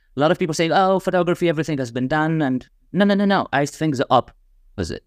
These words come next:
I think there's so much to be done with photography, and I'm gonna prove some people that you guys are wrong. That's why I never use Photoshop. I don't have Photoshop. I don't have a computer. I don't use, uh, like,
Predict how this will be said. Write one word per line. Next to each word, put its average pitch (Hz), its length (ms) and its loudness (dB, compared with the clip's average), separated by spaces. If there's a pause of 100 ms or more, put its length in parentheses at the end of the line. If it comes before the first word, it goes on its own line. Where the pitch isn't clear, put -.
I 123 160 0
think 143 360 -2
there's 107 220 0
so - 420 2
much 160 300 0
to 113 80 -6
be 95 80 -4
done 123 240 -2
with 143 160 -4
photography, 147 680 -2 (280)
and 113 100 -4
I'm 120 80 0
gonna 139 160 0
prove 135 260 -6 (280)
some 143 180 -6
people 131 220 -2
that 113 200 -4
you 135 120 -2
guys 117 240 0
are 101 160 0
wrong. 123 400 -4 (460)
That's 151 220 2
why 156 140 0
I 123 60 -2
never 185 180 2
use 208 240 -2
Photoshop. 220 520 0 (180)
I 170 100 2
don't 208 140 2
have 165 180 0
Photoshop. 123 440 -4
I 156 100 0
don't 185 140 0
have 156 120 -2
a 139 60 -2
computer. 202 440 0 (220)
I 147 120 0
don't 185 280 0
use, 165 380 -2
uh, 120 80 0
like, 110 200 -4